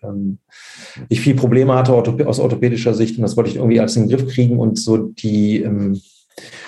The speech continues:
ähm, die Welt, die, von der ich das eigentlich erwartet hätte, dass sie mir da Lösungen bietet, konnte es nicht.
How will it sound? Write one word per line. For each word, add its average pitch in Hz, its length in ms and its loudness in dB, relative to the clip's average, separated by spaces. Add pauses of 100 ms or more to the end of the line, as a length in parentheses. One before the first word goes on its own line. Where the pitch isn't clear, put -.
(300)
ähm, 101 880 -2 (540)
die 120 280 -2
Welt, 127 460 2
die, 131 440 0
von 123 140 2
der 139 160 6
ich 131 100 2
das 143 140 0
eigentlich 131 280 0
erwartet 127 480 0
hätte, 165 200 0
dass 131 220 -2
sie 139 80 -2
mir 127 160 2
da 117 80 2
Lösungen 151 440 -2
bietet, 156 360 -6 (160)
konnte 165 320 0
es 165 220 -2
nicht. 196 340 -2